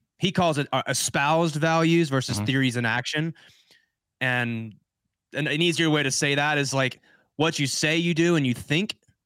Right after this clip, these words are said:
Speaker 1: you do, your beliefs about yourself, how is that, um,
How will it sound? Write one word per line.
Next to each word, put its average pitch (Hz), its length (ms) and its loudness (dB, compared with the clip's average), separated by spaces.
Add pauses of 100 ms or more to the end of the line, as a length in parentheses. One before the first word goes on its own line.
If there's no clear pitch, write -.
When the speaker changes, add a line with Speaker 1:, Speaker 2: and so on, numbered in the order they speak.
(120)
Speaker 1:
you 180 180 4
do, 196 400 2 (260)
your 127 140 0
beliefs 123 500 0
about 170 220 0
yourself, 170 680 -2 (500)
how 175 320 2
is 180 160 0
that, 165 420 0 (400)
um, 117 800 -2